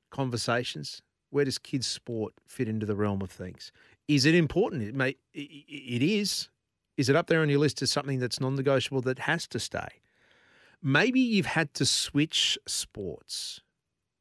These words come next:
to a more affordable option. What's that? Help us out. Give us a tip. What have you found? What have you had to go to to change just to keep your kids playing sport? One that's not as expensive. Is that you? And what is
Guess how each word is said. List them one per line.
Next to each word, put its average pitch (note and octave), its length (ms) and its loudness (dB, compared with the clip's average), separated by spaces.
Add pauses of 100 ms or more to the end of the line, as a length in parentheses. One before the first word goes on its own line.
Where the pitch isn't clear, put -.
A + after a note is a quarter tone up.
(200)
to B2 240 0
a A#2 60 2
more B2 340 4
affordable C#3 720 2
option. G#2 280 -6
What's D3 300 0
that? C#3+ 280 -4 (1120)
Help - 200 -6
us - 120 -6
out. D3 220 -2
Give D3+ 140 0
us - 100 -4
a A2 60 -10
tip. - 280 -4
What C#3+ 180 -2
have D3 80 -4
you B2+ 80 -2
found? C3 360 -4
What B2+ 140 -2
have C#3 80 -2
you B2+ 60 -2
had B2+ 100 -6
to A#2 80 -10
go A#2 240 -2
to B2 180 -6
to G2 80 -10
change D3 400 -6
just D#3 160 -4
to - 80 -16
keep B2+ 160 -8
your - 60 -20
kids B2 220 -6
playing B2 280 -4
sport? C#3+ 420 -6 (280)
One D3+ 220 2
that's D#3 200 -2
not D3 160 0
as B2+ 140 0
expensive. - 720 -4 (1200)
Is A#2+ 80 -6
that D3+ 180 -2
you? E3+ 160 -2 (1400)
And E3 160 2
what D#3+ 160 6
is C#3+ 340 2